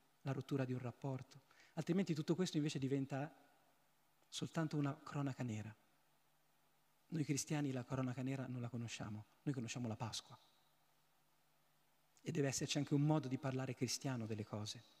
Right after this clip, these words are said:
Questa è la prima conversione. Non parlare in modo pagano delle cose che noi sappiamo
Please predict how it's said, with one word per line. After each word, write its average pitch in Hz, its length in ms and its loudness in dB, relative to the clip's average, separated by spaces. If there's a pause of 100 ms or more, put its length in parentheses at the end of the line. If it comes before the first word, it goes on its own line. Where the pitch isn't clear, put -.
(440)
Questa 139 320 -2
è 117 60 0
la 113 100 0
prima 123 260 4
conversione. 113 680 -4 (1400)
Non 151 180 4
parlare 147 380 2
in 131 100 2
modo 135 240 2
pagano 143 420 2
delle 131 200 2
cose 143 260 4
che 139 240 2
noi 160 200 6
sappiamo 170 680 2